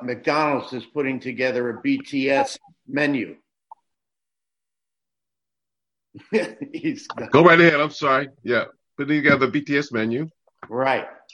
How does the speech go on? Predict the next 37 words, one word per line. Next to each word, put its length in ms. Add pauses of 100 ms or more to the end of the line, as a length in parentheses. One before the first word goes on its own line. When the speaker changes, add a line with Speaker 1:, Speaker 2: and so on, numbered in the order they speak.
Speaker 1:
Which 220
I 80
thought 220
was 180
pretty 200
brilliant. 460
I 80
haven't 280
heard, 200
heard 180
of 100
anybody 400
doing 300
that 280
yet. 140 (380)
I 60
mean, 180
I've 120
heard 220
of, 180 (680)
you 100
know, 200
Justin 420
Tim-, 420
Timberlake 580 (340)
being 180
a 40
sponsorship, 720 (400)
sponsor, 580 (180)
being 280
the 80
spokesman 800 (520)
for 140
McDonald's 680
as 140
he 120
did, 380